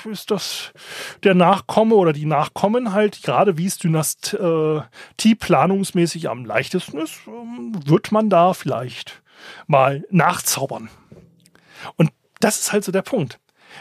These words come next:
Die Leute regen sich drüber auf.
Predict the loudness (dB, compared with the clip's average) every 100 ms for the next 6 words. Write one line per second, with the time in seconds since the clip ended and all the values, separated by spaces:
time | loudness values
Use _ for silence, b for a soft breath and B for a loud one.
0 | 2 4 4 2 0 0 0 -2 -2 -4
1 | -4 0 0 -2 -6 -4 -4 -6 -12 -18
2 | -20